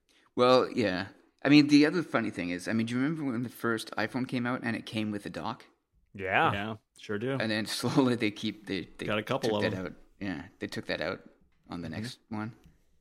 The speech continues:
Speaker 1: I imagine the first, uh, what are they
Speaker 3: Why
Speaker 1: called?
Speaker 3: are we
Speaker 1: App-,
Speaker 3: giving this
Speaker 1: Apple
Speaker 3: away?
Speaker 1: Watches.
Speaker 3: <laughs>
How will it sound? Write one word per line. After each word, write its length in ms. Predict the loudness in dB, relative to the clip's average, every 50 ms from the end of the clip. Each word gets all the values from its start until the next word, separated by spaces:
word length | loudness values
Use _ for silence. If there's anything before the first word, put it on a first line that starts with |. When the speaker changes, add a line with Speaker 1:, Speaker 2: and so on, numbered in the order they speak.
| _ _ _ _ _ _ _ _ _ _ _ _ -2
Speaker 1:
I 120 | 0 0
imagine 440 | 2 2 2 0 0 0 -2 -4 -6
the 80 | -6
first, 340 | -8 -10 -10 -10 -10 -10 -14 _ _ _ _ _ _ _ _ _ _ _ _ _ _ _ _ -20 _ _ _ _ _ -20 _ _
uh, 60 | -20 _ _ _ _ _ _ _ _ _ _ _
what 100 | -12 -10
are 40 |
they 60 | -10 -8
Speaker 3:
Why 0 |
Speaker 1:
called? 220 | -4 0 2 2
Speaker 3:
are 60 | 4
we 80 | 4 6
Speaker 1:
App-, 60 | 6
Speaker 3:
giving 180 | 6 4 4 4
this 180 | 4 4 4 4
Speaker 1:
Apple 120 | 2 4
Speaker 3:
away? 100 | 4 4 2
Speaker 1:
Watches. 340 | 4 4 4 4 4 2 -4
Speaker 3:
<laughs> 60 | -4